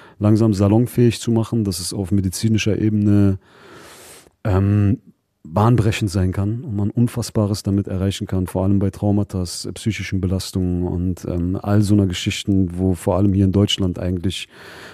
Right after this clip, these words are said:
sehr viel Ratlosigkeit herrscht und die Leute einfach weggesperrt werden, auf Psychopharmaka und Antidepressiva gesetzt werden und sich dann einfach eigentlich sich selbst überlassen sind, so, ne?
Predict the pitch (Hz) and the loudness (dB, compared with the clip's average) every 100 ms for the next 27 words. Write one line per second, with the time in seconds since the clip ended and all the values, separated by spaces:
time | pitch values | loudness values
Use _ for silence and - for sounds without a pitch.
0 | - 104 - 104 107 110 104 95 90 - | -2 0 2 2 2 2 2 2 0 -2
1 | 92 76 90 87 101 90 95 101 104 95 | 0 2 2 0 0 0 2 0 0 -4
2 | 95 95 85 98 87 - 107 95 92 95 | -2 -4 -4 -6 -6 -8 -6 -4 -4 -4
3 | 92 95 90 - - 98 92 101 101 98 | -4 -6 -8 -10 -12 -12 -6 -2 -2 -2
4 | 101 92 92 92 95 92 95 - 101 104 | -2 -4 -4 -6 -6 -6 -6 -4 0 0
5 | 90 98 - 95 98 95 92 85 87 - | 0 -2 -4 -2 0 0 0 -2 -6 -6
6 | 92 90 95 - 82 98 92 92 - 87 | -4 -2 -4 -6 -6 -6 -4 -6 -6 -8
7 | 92 110 - 87 82 80 87 82 80 - | -4 -6 -6 -8 -6 -4 -4 -4 -4 -2
8 | 87 | 2